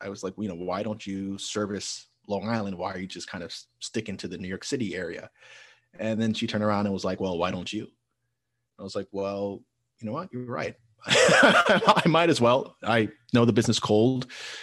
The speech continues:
Um, I could probably start hiring some of my classmates or, or people who, who just graduated from the university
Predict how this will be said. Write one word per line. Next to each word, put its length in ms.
Um, 680
I 100
could 140
probably 200
start 400
hiring 460
some 160
of 100
my 220
classmates 720
or, 260
or 140
people 280
who, 220
who 120
just 240
graduated 580
from 400
the 80
university 720